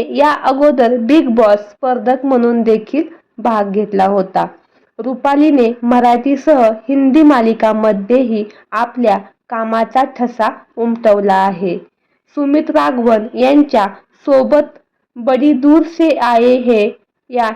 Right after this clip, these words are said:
हिंदी मालिकेत काम केलं होतं आणि ती मालिका प्रचंड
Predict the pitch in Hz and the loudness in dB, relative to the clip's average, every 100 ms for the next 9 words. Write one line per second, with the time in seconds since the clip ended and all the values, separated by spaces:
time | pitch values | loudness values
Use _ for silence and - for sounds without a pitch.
0 | - 262 247 277 302 247 220 226 262 302 | -6 -2 2 4 4 2 -2 -4 -4 -4
1 | - _ - 233 226 220 220 202 202 208 | -8 _ -10 -8 -8 -6 -2 0 0 -2
2 | 196 190 190 - _ 202 233 254 254 311 | -4 -6 -6 -10 _ -10 -6 -4 -4 0
3 | 302 285 220 220 262 269 - 226 220 277 | 2 2 0 -2 -2 -4 -4 -4 0 2
4 | 277 | 2